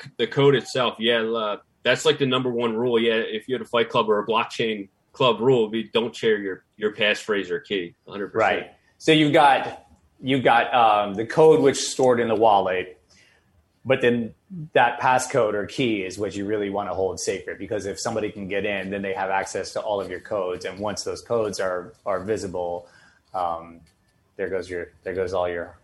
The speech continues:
Speaker 2: hard-earned money.
Speaker 1: Yeah, a hundred percent. So the, so the, so the card or the extra card or the physical card actually holds the passphrase to the wallet itself. So each card has its own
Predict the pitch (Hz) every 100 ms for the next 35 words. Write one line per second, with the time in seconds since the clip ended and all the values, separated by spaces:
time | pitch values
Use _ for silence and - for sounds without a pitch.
0 | _ - 95 92 90 90 87 85 82 _
1 | _ _ - 156 151 170 151 165 135 -
2 | 143 147 - 147 135 120 - - 139 120
3 | 117 135 135 135 110 - 123 127 - 117
4 | 117 107 - 110 113 - 101 - 107 110
5 | - 107 - 117 107 110 - - 104 104
6 | - 107 98 - - 92 101 98 87 -
7 | - 101 90 - - 104 98 - 139 -
8 | 120 120 110 98 92 104 104 92